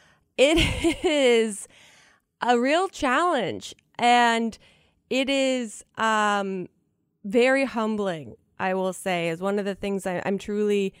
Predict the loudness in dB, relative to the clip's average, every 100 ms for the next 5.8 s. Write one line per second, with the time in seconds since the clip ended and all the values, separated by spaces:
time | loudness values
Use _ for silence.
0 | _ _ -4 -2 -2 -2 -2 -2 -4 -4
1 | -4 -2 -4 -4 -8 -6 -4 -2 -4 _
2 | _ -8 -6 -2 0 0 -4 _ _ _
3 | _ _ -4 -2 0 0 -2 -2 -4 -4
4 | -4 -4 -4 -6 -8 -10 -8 -8 -6 -6
5 | -6 -8 -10 -10 -8 -6 -6 -8